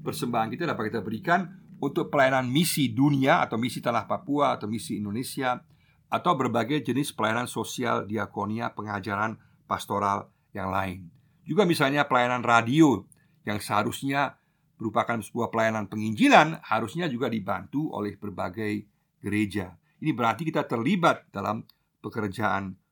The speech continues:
Tuhan. Sehingga pemberian persembahan itu pertama-tama diberikan untuk jemaat lokal yang bertanggung jawab secara lokal dalam pelayanan penginjilan, sosial, diakonia, pengajaran, pastoral. Dan kemudian juga diberikan lebih daripada itu, juga diberikan untuk pelayanan secara global,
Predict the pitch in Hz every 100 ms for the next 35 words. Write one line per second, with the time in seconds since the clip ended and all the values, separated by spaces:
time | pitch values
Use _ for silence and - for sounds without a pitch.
0 | _ 113 104 87 - 123 170 185 - _
1 | 123 120 151 294 190 117 135 123 107 95
2 | 113 185 196 _ _ _ - - 185 202
3 | - 127 - 123 117 113 123 180 127 104
4 | 123 139 123 101 98 87 135 110 104 104
5 | 107 107 165 170 120 107 - 107 110 107
6 | 160 214 143 - 113 101 101 101 165 185
7 | 123 - _ _ - 110 101 120 110 107
8 | 110 110 110 120 147 117 101 107 - 110
9 | 104 104 95 - 110 110 101 98 101 98
10 | 101 98 85 - 92 104 151 226 - _
11 | _ _ 117 - 131 143 214 160 127 165
12 | 147 113 120 160 147 156 220 175 135 113
13 | 113 113 190 233 - _ _ _ - 135
14 | 123 107 117 - 160 120 135 127 120 135
15 | 143 - 127 120 117 202 156 143 104